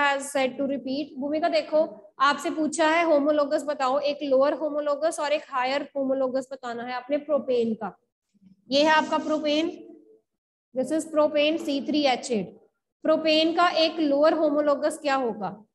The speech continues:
इसमें से आप सी एच टू माइनस करोगे तो ये बन जाएगा। एक higher homologous चाहिए तो इस सी थ्री एच एट में सी एच टू ऐड कर दो, ठीक है।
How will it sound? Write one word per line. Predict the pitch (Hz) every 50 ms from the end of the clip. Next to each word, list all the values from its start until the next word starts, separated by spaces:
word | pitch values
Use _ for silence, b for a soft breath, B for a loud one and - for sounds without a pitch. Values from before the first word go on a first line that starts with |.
| _ _ _ _ _ -
इसमें | 269 - 294 302 294
से | 302 311
आप | 302 302 302
सी | - 311 294 294
एच | 294 294 - -
टू | - 320 311
माइनस | 294 285 277 285 285 302 320 -
करोगे | - 302 285 302 277 294 294
तो | 294 302
ये | 285 285 285
बन | 277 302 294 294
जाएगा। | 285 294 294 294 294 302 - - _ _ _ _ _ _ _ _ _ _ _ _ _ _ _ _ _ _ _ _ _ -
एक | 285 302 311 311
higher | 311 214 247 269 262 262 269 294 320 339
homologous | 339 320 311 302 311 311 320 302 277 311 320 311 320
चाहिए | 339 320 302 302 302 302 311 330 320 - - _ _ _ _ -
तो | 320 294 302
इस | 311 320 320 320 330 -
सी | - 302 294 302 294 302
थ्री | 311 330 320 311
एच | 302 294 302 302
एट | 294 285 285 277 294
में | 285 294 294 311 330 311 - _ _ _ _ _
सी | - 294 285 294
एच | 285 285 285 285
टू | 302 294
ऐड | 294 277 262 262 254 254
कर | 269 269 254
दो, | 240 269 269 277 - - - - _ _ _ _ _ _ _ _ _ _ _ _ -
ठीक | 277 262 -
है। | 320 359